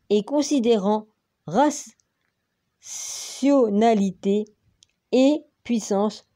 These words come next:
tous les attributs qui existent sont parfaits et immortels. Par égard à l'impérissabilité, ils sont en fait égaux, mais par égard au pouvoir, il y a une différence,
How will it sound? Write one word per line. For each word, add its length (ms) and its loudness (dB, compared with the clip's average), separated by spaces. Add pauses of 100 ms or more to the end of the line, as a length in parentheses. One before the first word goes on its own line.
(140)
tous 180 4
les 200 4
attributs 640 0
qui 220 0
existent 540 -4
sont 280 -2
parfaits 760 -2 (760)
et 100 0
immortels. 840 0 (460)
Par 240 4
égard 420 2
à 100 2
l'impérissabilité, 1600 0 (220)
ils 180 0
sont 440 -2 (380)
en 280 0 (300)
fait 340 0 (160)
égaux, 440 2 (300)
mais 300 4 (340)
par 300 2
égard 560 -2 (340)
au 120 4
pouvoir, 560 -2 (220)
il 120 2
y 80 4
a 80 2 (100)
une 140 2
différence, 1040 -2